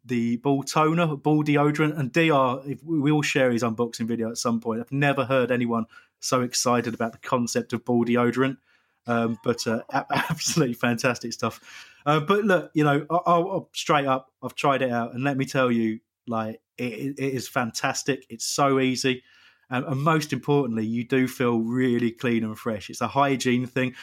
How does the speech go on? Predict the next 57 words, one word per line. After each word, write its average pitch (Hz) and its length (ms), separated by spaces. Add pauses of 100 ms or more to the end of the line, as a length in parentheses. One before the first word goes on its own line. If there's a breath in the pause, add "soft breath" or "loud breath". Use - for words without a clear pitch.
(120)
And 127 80
there's 131 120
people 156 340
out 131 180
there 117 120
who 123 100
would 120 140
never 139 400
have 120 100
even 117 260
thought 117 460 (400)
of 117 140
trimming, 123 340
and 113 100
you 123 100
don't 135 300
realise 123 600 (460)
how 123 460
much 127 280
of 120 60
a 120 60
difference 120 380
it 120 100
makes. 113 460
It 127 140
really 123 360
is 113 120
impressive. 113 440 (260 loud breath)
Alex, 180 300
just 202 260
very 180 200
quickly, 175 520 (300 loud breath)
you 165 140
weren't 160 320
fortunate 151 500
enough, 120 500
uh, 120 120
due 120 180
to 120 140
your 120 140
exile, 113 460
to - 120
get 127 280
a, 117 180
uh, 117 120
to - 440
get 139 100
a 131 40
kit, 151 200
but 139 100
you 143 80
got 147 140
any 143 80
manscaping 147 640
stories 147 340
for 156 120
us? - 300